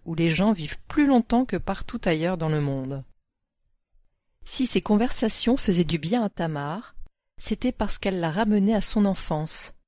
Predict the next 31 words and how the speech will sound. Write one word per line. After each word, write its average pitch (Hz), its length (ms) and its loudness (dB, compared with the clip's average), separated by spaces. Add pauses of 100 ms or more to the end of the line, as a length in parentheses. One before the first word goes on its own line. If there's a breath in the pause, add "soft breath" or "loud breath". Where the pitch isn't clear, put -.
(360)
aux 190 240 0
heures 190 120 2
bénies 226 400 6
passées 190 360 0
en 180 80 0
présence 196 420 0
de 180 140 -2
sa 175 180 -2
mère 180 360 0
pendant 185 340 -2
que 185 160 -4
son 175 180 -2
frère 202 380 -4
sommeillait, 208 640 2 (400)
se - 160 -2
délectant 196 580 2
de 180 80 2
son 165 260 -2
attention, 180 640 -2 (540)
à 170 100 0
peine 247 260 4
entamée, 190 540 2 (240)
semblait-il, 175 760 -2 (420)
par 160 140 0
la 160 120 2
pile 247 280 2
de 190 140 4
devoirs 175 480 2
de 160 80 0
cours 196 260 -2
élémentaire 170 720 2